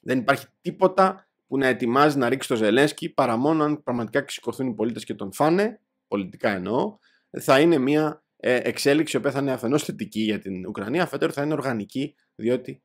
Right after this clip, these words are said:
η χώρα αυτή, ε, είναι πλέον τελειωμένη με αυτή την ηγεσία.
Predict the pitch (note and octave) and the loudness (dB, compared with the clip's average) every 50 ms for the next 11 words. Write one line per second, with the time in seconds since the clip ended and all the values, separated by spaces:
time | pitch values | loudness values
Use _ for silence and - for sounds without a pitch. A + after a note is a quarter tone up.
0 | _ _ - - - C3 A#2+ A2+ A#2 - B2 B2+ B2+ B2 - _ - - - - | _ _ -16 -4 -2 -2 -2 -2 -4 -6 -6 -6 -6 -8 -12 _ -18 -16 -14 -12
1 | - - - - - - C3 C3 A#2+ G#2 A2 B2 B2+ B2+ B2 B2 B2 A#2+ A#2 - | -12 -12 -12 -10 -4 -2 -2 -2 -2 -2 -2 -4 -4 -2 -2 -4 -6 -6 -4 -2
2 | B2 A#2+ A2+ A2+ B2+ C3 B2+ A2 F2+ E2+ - G2 G#2 - - G2+ A2+ G#2+ F#2+ F#2+ | 0 2 2 2 2 0 -2 -4 -4 -8 -12 -16 -16 -14 -12 -8 -8 -6 -6 -6
3 | G2 - F2 E2 _ | -8 -12 -16 -18 _